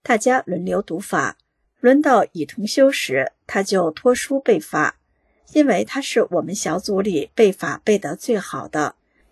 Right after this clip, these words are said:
当然有时免不了加字掉字的，大家就帮着提醒他。可是这次背法时，他就不停地背，轮到我读法时，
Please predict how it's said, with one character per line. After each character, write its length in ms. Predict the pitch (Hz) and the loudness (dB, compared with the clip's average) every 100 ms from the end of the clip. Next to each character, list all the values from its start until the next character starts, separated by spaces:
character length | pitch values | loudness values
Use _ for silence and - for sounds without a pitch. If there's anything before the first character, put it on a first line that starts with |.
| _ | _
当 160 | 302 302 | 4 6
然 200 | 202 165 | 4 0
有 180 | - 160 | -4 -4
时 360 | - - 180 - | -4 0 0 0
免 220 | 208 143 | -2 -2
不 120 | 147 | -2
了 280 | 185 165 151 | 0 0 -2
加 260 | - 220 226 | -2 -2 0
字 260 | - 214 | -2 -4
掉 280 | 151 226 208 | 0 2 2
字 260 | 180 - 190 | 0 -2 -2
的， 280 | 143 139 - _ _ _ _ - | -2 -4 -6 _ _ _ _ -2
大 160 | 214 | -2
家 240 | - 226 - | 0 -2 -2
就 260 | - 180 | -2 -2
帮 280 | 127 214 240 | 0 0 0
着 200 | 220 101 - | 0 -2 -6
提 160 | - | -10
醒 240 | - - - | -8 -10 -12
他。 340 | - 165 135 - _ _ _ _ | -8 -6 -6 -10 _ _ _ _
可 160 | - | 0
是 300 | 240 - 269 - | 0 2 0 2
这 140 | 277 | 0
次 220 | 269 214 | 0 -2
背 200 | 196 240 | 2 2
法 240 | 196 143 127 | 2 -4 -6
时， 420 | - 151 156 - _ | -4 0 0 -2 _
他 160 | 226 | -4
就 200 | 226 185 | -2 -2
不 200 | 139 - | 0 0
停 240 | 226 - - | 0 -4 -8
地 100 | 185 | -6
背， 320 | - 175 156 _ _ _ _ _ - | 0 0 -2 _ _ _ _ _ 2
轮 180 | 262 | 4
到 260 | 302 285 - | 4 0 -2
我 160 | 180 160 | -4 -6
读 180 | 202 240 | -4 -2
法 240 | 240 - | -2 -6
时， 420 | 156 - 156 - | -6 -2 0 -2